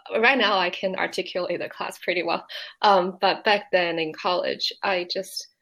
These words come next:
felt, "Wow, this is such a new world that I never experienced before." Um, because, because I think the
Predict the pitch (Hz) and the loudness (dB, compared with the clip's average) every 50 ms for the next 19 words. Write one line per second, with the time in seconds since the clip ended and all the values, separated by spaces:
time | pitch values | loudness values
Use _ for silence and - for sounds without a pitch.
0 | _ _ _ _ _ - 214 196 190 185 175 - - 180 190 190 185 170 165 175 | _ _ _ _ _ 2 2 4 4 4 2 0 2 2 4 4 2 2 0 -2
1 | 190 185 - 190 - - 190 185 - - 185 180 170 170 175 170 170 170 165 160 | -2 -2 -4 -6 -4 -2 -4 -2 -2 0 -2 0 -2 -2 -2 0 2 2 2 0
2 | 156 151 151 165 - _ _ _ _ _ _ _ - 180 175 185 185 180 180 190 | 0 -2 -2 -4 -8 _ _ _ _ _ _ _ -2 4 6 8 8 8 6 4
3 | 185 180 175 175 - - - - - - _ _ _ - 185 175 165 165 160 - | 2 0 0 -2 -2 -4 -4 -4 -8 -16 _ _ _ -2 0 0 0 0 -2 -4
4 | - - - - - _ _ _ _ _ _ _ _ _ - 208 202 180 175 175 | -4 -6 -8 -10 -12 _ _ _ _ _ _ _ _ _ 0 2 2 2 2 0
5 | - 175 165 165 - - 180 170 160 165 160 - - 139 - - _ - - 170 | -2 -2 -2 -4 -6 -4 -2 -2 -2 -4 -6 -8 -8 -8 -10 -10 _ 0 2 2
6 | 190 233 285 320 311 311 - - - - - _ _ _ _ - 208 196 190 180 | 4 4 2 0 -2 -6 -14 -20 -20 -20 -20 _ _ _ _ 0 2 2 2 0
7 | 190 185 202 202 202 202 202 190 190 190 - - - - - _ _ _ _ _ | -2 -2 -2 -2 0 2 2 2 2 0 -6 -12 -14 -16 -18 _ _ _ _ _
8 | _ - - 220 220 220 220 214 - 214 214 208 285 311 294 277 214 196 | _ -2 -2 -2 0 0 -4 -2 0 0 2 2 4 4 6 4 4 2